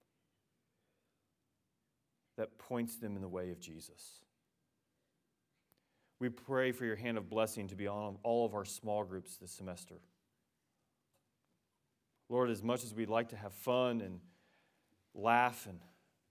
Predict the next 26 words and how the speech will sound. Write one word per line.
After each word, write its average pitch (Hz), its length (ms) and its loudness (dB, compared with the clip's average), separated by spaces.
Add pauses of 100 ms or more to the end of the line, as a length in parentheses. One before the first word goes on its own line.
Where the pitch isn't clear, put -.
(520)
have 117 260 2
good 117 240 4
drink 120 380 0
and 107 100 -6
have 113 240 0
good 113 180 0
food, 101 460 -2 (1080)
Lord, 113 260 2
may 110 100 0
those 113 260 2
groups 120 480 -2 (420)
be 110 100 -4
founded 113 540 -2
upon 95 460 -6 (760)
Jesus - 720 -8 (1800)
and 95 100 -12
his 95 200 -12
word. 87 400 -12 (3500)
Lord, 127 220 6
and 127 80 4
may 127 100 6
we 127 220 4
look 127 260 4
into 123 280 0
our 117 100 6
community 107 640 -2